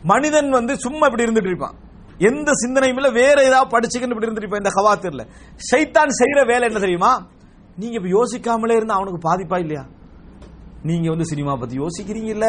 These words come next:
தொலாமிக்கிறத பத்தி யோசிக்கிறீங்கல்ல, வேறு வேறு விஷயங்களை யோசிக்கிறீங்கல்லன்னா சைத்தானுக்கு பாதிப்பு. இப்ப நீங்க சிந்திக்கணும், என்ன செய்யறது? உங்களை வந்து ஆட்டி விடலாமா,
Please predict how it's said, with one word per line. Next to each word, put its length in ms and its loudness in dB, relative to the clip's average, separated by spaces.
தொலாமிக்கிறத 640 0
பத்தி 200 -6
யோசிக்கிறீங்கல்ல, 680 -2
வேறு 200 2
வேறு 160 2
விஷயங்களை 420 2
யோசிக்கிறீங்கல்லன்னா 800 2
சைத்தானுக்கு 360 4
பாதிப்பு. 440 2
இப்ப 140 -4
நீங்க 160 4
சிந்திக்கணும், 440 4
என்ன 140 4
செய்யறது? 300 6
உங்களை 180 6
வந்து 80 6
ஆட்டி 180 2
விடலாமா, 520 4